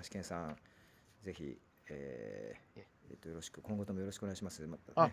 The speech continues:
Speaker 2: あ、こちらこそありがとうございます、
Speaker 1: あの、
Speaker 2: 今日は。
Speaker 1: ぜひぜひ、もういろいろ、あの、橋健さんはコメンテーターとして、あの、き-、あの、スタートアップの、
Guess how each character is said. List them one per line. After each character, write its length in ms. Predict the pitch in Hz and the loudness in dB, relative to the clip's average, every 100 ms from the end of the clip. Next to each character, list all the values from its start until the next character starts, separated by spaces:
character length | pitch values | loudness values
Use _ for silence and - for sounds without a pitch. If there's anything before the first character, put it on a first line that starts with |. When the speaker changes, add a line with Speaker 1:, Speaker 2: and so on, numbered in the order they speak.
| - | 6
Speaker 2:
あ、 40 | |
こ 80 | 131 | -4
ち 120 | 101 | 2
ら 100 | 139 | 2
こ 100 | - | 4
そ 120 | 151 | 6
あ 40 | 110 | 6
り 60 | 131 | 8
が 80 | |
と 80 | 101 | 6
う 20 | |
ご 60 | 87 | 6
ざ 80 | 98 | 4
い 80 | 95 | 2
ま 80 | |
す、 100 | 95 - | -2 -4
Speaker 1:
あ 40 | |
の、 80 | 80 | 2
Speaker 2:
今 100 | 71 | 4
日 40 | |
は。 60 | 101 | 4
Speaker 1:
ぜ 0 | |
ひ 60 | 85 | 0
ぜ 320 | 85 82 76 | -4 -4 -4
ひ、 60 | 98 | -2
も 100 | 101 | 2
う 60 | |
い 40 | 123 | 4
ろ 80 | |
い 40 | 160 | 6
ろ、 140 | 165 | 6
あ 60 | 143 | 4
の、 160 | 143 127 | 4 2
橋 140 | - | 0
健 160 | 151 147 | -2 0
さ 100 | 139 | 0
ん 80 | |
は 100 | 135 - - - - | -2 -4 -12 -14 -2
コ 120 | 143 | 4
メ 120 | 156 | 4
ン 60 | 156 | 6
テ 160 | 160 | 4
ー 60 | 147 | 4
タ 100 | 98 | 2
ー 40 | |
と 100 | - | -2
し 100 | - | -6
て、 260 | - 82 - - - - | -2 -2 -4 -10 -20 -6
あ 100 | 92 | -2
の、 160 | 90 87 | 0 2
き-、 240 | 147 139 - 117 | 2 0 0 4
あ 60 | 123 | 6
の、 260 | 110 98 | 6 4
ス 60 | - | 6
タ 100 | 135 | 6
ー 20 | |
ト 80 | 143 | 6
ア 40 | |
ッ 20 | 143 | 4
プ 100 | 104 | 2
の、 180 | 80 | 0